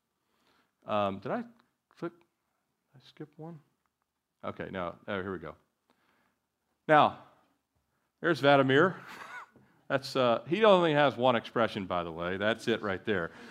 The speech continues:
Uh, if you're looking for a smile picture, you're, they're hard to come by. But, uh, that's his happy face. That's his, uh, bored face. That's his, uh, excited face. That's all. That's really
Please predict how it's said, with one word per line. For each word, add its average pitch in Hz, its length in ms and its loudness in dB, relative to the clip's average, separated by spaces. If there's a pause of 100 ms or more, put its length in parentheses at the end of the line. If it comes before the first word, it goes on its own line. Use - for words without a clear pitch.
(200)
Uh, 95 500 -2
if 110 140 -6
you're 123 100 2
looking 165 240 4
for 147 140 2
a 131 60 2
smile 143 500 6
picture, 113 360 -2
you're, 110 280 -2
they're 117 140 -4
hard 131 280 2
to 113 80 -4
come 107 260 0
by. 87 320 -2
But, 95 240 -8
uh, 101 140 -2 (460)
that's 139 220 0
his 123 100 -8
happy 143 320 4
face. 127 420 2
That's 117 220 0
his, 107 240 -4
uh, 104 180 0 (180)
bored 139 320 6
face. 123 480 2
That's 104 300 -4
his, 95 320 -4
uh, 95 280 0 (100)
excited 143 540 6
face. 120 400 2
That's 104 200 -6
all. 123 240 2
That's 113 220 -4
really 131 260 0